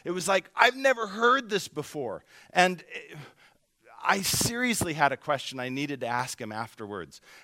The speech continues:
Uh, and he, he offered, he said, "Are there any questions a-, at the end?" And I shot my hand up. And my question was, is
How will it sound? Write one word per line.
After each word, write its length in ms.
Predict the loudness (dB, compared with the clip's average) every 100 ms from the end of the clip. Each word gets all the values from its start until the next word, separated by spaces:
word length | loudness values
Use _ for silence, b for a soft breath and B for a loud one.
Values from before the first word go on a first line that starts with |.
| B
Uh, 260 | 2 2 2
and 400 | 2 2 0 -10 -18 -20 -20 -18
he, 300 | -12 -4 -2 -4 -8
he 180 | -6 2
offered, 460 | 6 6 4 -4 -6
he 80 |
said, 220 | -2 2 4
"Are 120 | 4
there 120 | 2
any 140 | -2
questions 520 | 0 2 2 -4 -14 -8
a-, 240 | -6 -4
at 160 | -6 -6
the 140 | -2
end?" 280 | 0 -2 -8 B B B
And 100 | 0
I 180 | 2 2
shot 480 | 2 2 6 6 4
my 160 | 0
hand 420 | 0 0 0 0 0
up. 260 | -2 -4 _ _
And 200 | -2 0
my 220 | 4 4
question 720 | 4 4 2 2 -6 -8 -8 -14 -4
was, 440 | 4 6 6 0 b b b 0
is 260 | 2 2